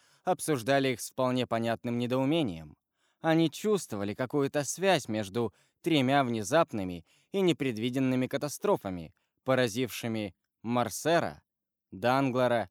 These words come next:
и Вильфора. Максимилиан, который пришел их навестить, слушал их,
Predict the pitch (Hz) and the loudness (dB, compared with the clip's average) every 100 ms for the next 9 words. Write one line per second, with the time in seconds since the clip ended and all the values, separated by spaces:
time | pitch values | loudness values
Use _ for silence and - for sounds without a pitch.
0 | _ _ _ _ - 123 123 123 - 87 | _ _ _ _ -6 -2 -2 -4 -6 -12
1 | 76 _ _ _ _ _ 127 131 135 - | -12 _ _ _ _ _ -2 0 0 -2
2 | 127 123 117 143 123 82 _ _ _ 160 | -2 0 2 2 0 -6 _ _ _ -2
3 | 143 143 135 131 - 143 135 139 113 123 | 2 2 2 -4 -2 -2 -2 -6 -8 -4
4 | 117 104 - 160 160 - _ _ - - | -4 -6 -2 -2 -2 -6 _ _ -12 0
5 | 190 208 110 98 - 127 104 - | 2 2 -2 -6 -8 -8 -8 -10